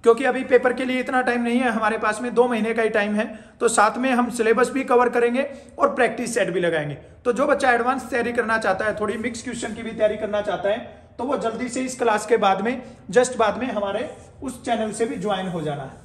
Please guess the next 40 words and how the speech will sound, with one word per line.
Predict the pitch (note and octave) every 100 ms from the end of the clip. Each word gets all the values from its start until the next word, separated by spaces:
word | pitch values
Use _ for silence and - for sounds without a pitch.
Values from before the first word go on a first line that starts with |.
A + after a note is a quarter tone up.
| - -
चलिए | A#3 A#3 C4
अब | G#3+
ये | B3+
देखिए, | A#3+ A#3 B3
ये | A#3 A#3+
question | A#3 A#3+
कैसे | A3 G#3 A#3
करना | A3 F#3 F3+
है। | F3+ - - - -
अब | A#3 A#3
यहाँ | G#3 A3+
पे | C#4+
देखिए | C4+ B3+ B3 B3 B3+ - - - _ B3+
थ्री | C#4+ D#4 D#4 -
पॉइंट | A#3+ A#3+ A#3+ B3
सिक्स | - D4 - -
माइनस | A3+ A3+ A#3+
ज़ीरो | G3+ A#3+ B3+
पॉइंट | C4 A3 G#3
थ्री | G3 F#3+
सिक्स, | - D3+ - - - - C4+
तो |
इसको | C#4 - E4
कैसे | C#4 B3 C4 D4+
करना | A#3+ G#3+ G3+
है? | G3 G#3 - - - -
थ्री | A#3 C#4+ D#4
पॉइंट | C4 A#3+ A#3
सिक्स | C#4+ - -
में | G#3+ G3
से | G#3+ G#3 A#3 - - -
ज़ीरो | D#3+ A#3 D#4 D#4
पॉइंट | B3 A#3 A3+
थ्री | A#3 C4
सिक्स | - A3 -
को | B3+
minus | A#3+ G3+ G#3 -
कर | F#3
देना | D#3 C#3+
है। | C3